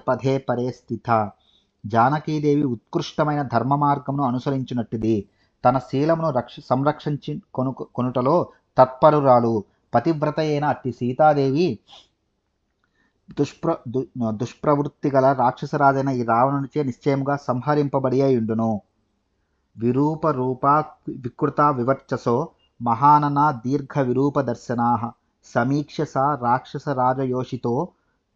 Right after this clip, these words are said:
భయాద్వినష్ట జనకేశ్వరాత్మజ. రావణుని ఆజ్ఞలను తలదాల్చినట్టి రాక్షస స్త్రీలు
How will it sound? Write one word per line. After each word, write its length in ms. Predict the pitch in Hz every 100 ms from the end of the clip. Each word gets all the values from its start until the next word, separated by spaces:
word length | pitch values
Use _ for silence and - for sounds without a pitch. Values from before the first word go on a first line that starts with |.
| -
భయాద్వినష్ట 1160 | 120 135 143 156 131 131 131 - - 135 139 151 131 120
జనకేశ్వరాత్మజ. 1080 | 123 135 143 139 - 135 123 120 - 120 120 117 104 _ - - _ _ 113 104
రావణుని 600 | 110 131 151 151 151 160
ఆజ్ఞలను 580 | 123 123 131 143 147 143
తలదాల్చినట్టి 800 | 135 127 131 135 135 135 123 139
రాక్షస 460 | 117 120 - 139 147
స్త్రీలు 640 | - 127 123 143 185